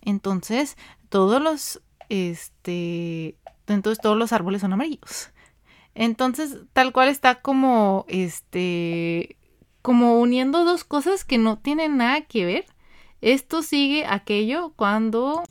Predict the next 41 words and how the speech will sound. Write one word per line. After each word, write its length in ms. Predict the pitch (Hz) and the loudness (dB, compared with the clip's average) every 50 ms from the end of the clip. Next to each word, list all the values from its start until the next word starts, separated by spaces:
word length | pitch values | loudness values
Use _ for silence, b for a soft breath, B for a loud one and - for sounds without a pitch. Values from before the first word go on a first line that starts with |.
| - - _ - - - - | -16 -20 _ -20 -20 -20 -6
cuando 240 | - 233 233 233 247 | -2 0 0 2 2
una 160 | 269 294 311 | 2 0 2
cosa 180 | 311 339 330 349 | 0 0 0 0
no 120 | 349 320 | -2 0
tiene 160 | 330 320 320 | -2 -4 -4
que 80 | 311 302 | -2 -4
ver 120 | 277 262 | -4 -4
con 120 | - 302 302 | -4 -4 -2
la 120 | 277 220 | 0 0
otra, 320 | 190 175 170 - - - 170 | 0 -2 -4 -8 -10 -16 -14
¿verdad? 360 | 170 165 170 190 214 233 B B B B B B B | -12 -8 -4 -4 -4 -4 B B B B B B B
Este, 320 | 185 190 175 - - 202 185 | -4 -4 -4 -4 -6 -8 -8
por 240 | - - 185 190 | -6 -4 -2 -2
ejemplo, 420 | 190 - - - 202 202 - 233 240 | -2 -4 -4 -6 -6 -6 -2 0 -2
este, 500 | 247 233 - - 254 240 220 190 180 214 | -2 -2 -2 -2 -2 -2 -2 0 0 -2
este 360 | 202 - - 254 254 277 269 | -2 0 0 2 2 2 2
ejemplo 420 | 233 233 226 208 214 - 233 233 | 4 2 2 0 0 -6 -14 -14
que 60 | - - | -14 -14
está 160 | - - 220 | -8 -8 -8
así 200 | 208 - 226 226 - | -6 -6 -8 -8 -6
también 260 | 240 226 226 226 226 | -6 -6 -4 -4 -2
medio 160 | 233 214 185 | -2 -2 -4
feo, 300 | - - 214 226 240 B B B B B B B _ | -2 0 0 0 0 B B B B B B B _
pero 280 | - 196 175 - 190 - - - | -4 -4 -2 -2 -4 -6 -6 -4
<laughs> 20 | |
dice, 640 | 226 226 220 220 220 226 220 214 - 254 233 208 190 - | -4 -2 -2 -2 -2 -2 -2 -2 0 0 0 0 0 -4
bueno, 240 | 202 190 185 185 180 | -4 -4 -2 -2 -2
medio 220 | 175 185 190 190 | 0 0 0 0
feo 160 | 185 - 208 208 | 0 0 -4 -4
en 60 | 208 | -2
el 120 | 214 226 | -4 -4
sentido 420 | - 214 190 - 202 196 214 196 - | -2 -2 -4 -2 -4 -4 -4 -6 -6
como 200 | - 190 180 180 | -8 -8 -8 -8
el 100 | - - | -8 -6
tema, 320 | 180 190 196 220 233 - | -2 0 0 0 0 0
pero 160 | - 202 190 | -2 -2 0
dice 240 | 190 190 202 - 226 | 0 0 -2 -4 -6
tal 180 | - 208 196 190 | -8 -8 -10 -8
cual 200 | - 202 190 196 | -8 -8 -6 -6
de 100 | 214 - | -8 -8
que 140 | 214 220 | -10 -14